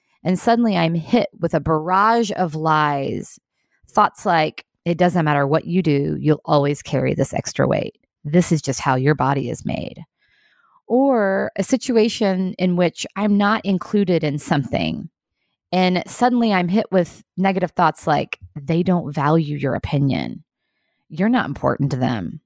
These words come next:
The bottom line is that these thoughts are not true. So they aren't helpful.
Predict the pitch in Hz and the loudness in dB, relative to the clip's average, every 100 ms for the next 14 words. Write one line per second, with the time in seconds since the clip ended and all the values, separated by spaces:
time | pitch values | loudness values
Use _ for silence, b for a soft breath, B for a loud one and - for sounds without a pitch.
0 | _ _ b b b b b b 240 208 | _ _ b b b b b b -6 -2
1 | 285 359 294 175 151 156 160 151 - 156 | 0 2 2 2 0 0 0 0 -2 -2
2 | 240 247 - - 165 233 - - 160 170 | 2 0 0 0 2 2 -4 -4 2 2
3 | 156 156 170 - - 190 180 110 80 - | 2 0 -2 -4 -6 0 2 0 -4 -14
4 | _ _ _ _ - - 233 214 190 190 | _ _ _ _ -8 -2 2 2 0 0
5 | 240 - 202 226 - 196 - 226 214 160 | 0 2 0 0 2 0 0 0 2 2
6 | 143 | -2